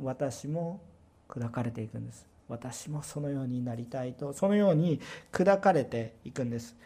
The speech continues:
高慢な、ある意味高慢な思いが砕かれ始めます。あまりにも大きな、痛いほどの愛が示されるからです。痛いほどの愛が示される。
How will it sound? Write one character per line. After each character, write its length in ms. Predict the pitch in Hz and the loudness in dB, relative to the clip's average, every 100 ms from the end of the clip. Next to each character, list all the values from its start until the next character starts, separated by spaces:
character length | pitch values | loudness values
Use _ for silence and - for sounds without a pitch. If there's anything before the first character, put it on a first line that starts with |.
| - | -2
高 240 | - 240 | 6 8
慢 300 | 233 233 220 | 8 6 4
な、 180 | 220 208 | 4 4
あ 60 | 208 | 4
る 80 | 180 | 2
意 20 | |
味 120 | 156 | 2
高 160 | 151 196 | 4 6
慢 140 | 196 | 6
な 180 | 185 180 | 6 4
思 180 | 170 170 | 4 4
い 80 | 147 | 4
が 160 | 175 | 2
砕 180 | 165 139 | 2 0
か 100 | 127 | 0
れ 60 | 120 | 0
始 180 | 117 113 | 0 0
め 140 | 117 | -2
ま 60 | 107 | -4
す。 140 | - - - _ _ _ | -8 -18 -20 _ _ _
あ 100 | 151 | 0
ま 160 | 185 208 | 2 2
り 140 | 226 | 4
に 140 | 247 247 | 4 8
も 500 | 262 254 - 208 196 | 10 8 8 6 6
大 60 | |
き 180 | 165 156 | 6 2
な、 180 | 151 151 - | 2 2 0
痛 300 | 160 233 262 | 0 6 6
い 160 | 170 - | 6 0
ほ 160 | - 160 | 4 4
ど 120 | 160 | 4
の 300 | 156 202 196 | 4 4 4
愛 260 | - 143 139 | 2 2 4
が 180 | 180 165 | 4 4
示 280 | - 123 | 0 0
さ 80 | 120 | 0
れ 100 | 110 | 0
る 40 | 101 | -2
か 140 | 104 | -4
ら 60 | 107 | -8
で 40 | |
す。 120 | 107 - _ | -12 -18 _
痛 300 | - - - | -16 -10 -4
い 60 | 185 | -2
ほ 120 | 180 | 0
ど 140 | 170 | 0
の 180 | 147 139 | 0 2
愛 220 | 143 131 | 2 0
が 260 | 120 147 - | 0 0 0
示 260 | - 135 117 | -4 -6 -6
さ 60 | |
れ 80 | 143 | -8
る。 160 | 135 | -10